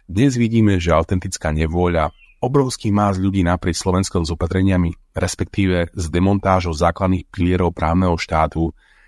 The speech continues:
dokáže úplne pozoruhodným a vysoko efektívnym spôsobom mobilizovať masy ľudí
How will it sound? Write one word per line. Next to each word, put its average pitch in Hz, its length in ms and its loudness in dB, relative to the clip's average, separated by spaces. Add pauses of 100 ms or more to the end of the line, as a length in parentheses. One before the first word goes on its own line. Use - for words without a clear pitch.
(280)
dokáže 107 880 0 (640)
úplne 131 480 2
pozoruhodným 101 800 0
a - 80 -4
vysoko 98 400 -2
efektívnym 101 560 2
spôsobom 90 800 -2
mobilizovať 110 640 0
masy 95 320 0
ľudí 82 320 -2